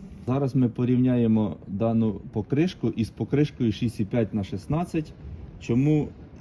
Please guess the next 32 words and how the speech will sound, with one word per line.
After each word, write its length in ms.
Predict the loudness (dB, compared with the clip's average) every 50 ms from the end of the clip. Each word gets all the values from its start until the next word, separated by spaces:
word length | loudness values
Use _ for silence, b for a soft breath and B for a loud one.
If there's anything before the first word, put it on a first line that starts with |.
| -12 -6
і 420 | -2 0 0 2 2 2 0 0 -2 -6
чи 180 | -8 -2 0 0
варто 360 | 2 4 2 2 2 0 2
її 160 | 2 4 2
замінити 580 | 2 4 4 4 4 4 4 2 2 2 0 -2
вам 340 | 0 0 0 0 0 0 -2 -4
саме 340 | -4 0 2 2 4 4
на 340 | 2 2 4 6 6 6 6 2 -4 -8 -6 -4 -4 0
дану 260 | 2 2 2 2 0 -4 -6 -8
шину? 280 | -10 -10 -12 -12 -12 -14 -18 -20 -20 -20 -20 -20 _ -20 B B B B B B -12 -10
І 80 | -10
так, 220 | -6 -6 -6 -6 -6 -10 -18 -18 -18 -8 -4
ми 160 | -2 -2 -2
взяли 340 | -2 -2 -2 -2 0 -2 -2
дві 200 | -2 -2 -4 -4
покришки. 640 | -2 -4 -6 -6 -4 -6 -6 -6 -6 -10 -12 -14 -14 -12 -10 -2
Дана 260 | 0 0 0 0 -2
покришка 580 | -4 -6 -10 -8 -6 -6 -6 -8 -8 -10 -10 -10
сім 240 | -6 -2 0 0 0
і 60 | 0
п'ять 260 | 2 0 0 0 0
шістнадцять 600 | -4 -6 -4 -2 0 -2 -2 -2 -2 -4 -6 -6
фірми 420 | -4 -4 -4 -2 -2 -2 -2 -4 -2 2
Farmer 360 | 2 2 2 2 0 -2 -4 -4 B B B B B B B
та 120 | -4 -4 0
дана 280 | 2 2 2 2 0
покришка 540 | -2 -2 -6 -4 -2 -2 -2 -2 -2 -4 -6
шість 320 | -4 -4 -6 -6 -2 -4
і 40 | -4
п'ять 320 | -2 0 0 0 0 -2 -6
на 80 | -8
шістнадцять 640 | -6 -6 -8 -6 -2 -2 -2 -2 -2 -4 -6 -6 -8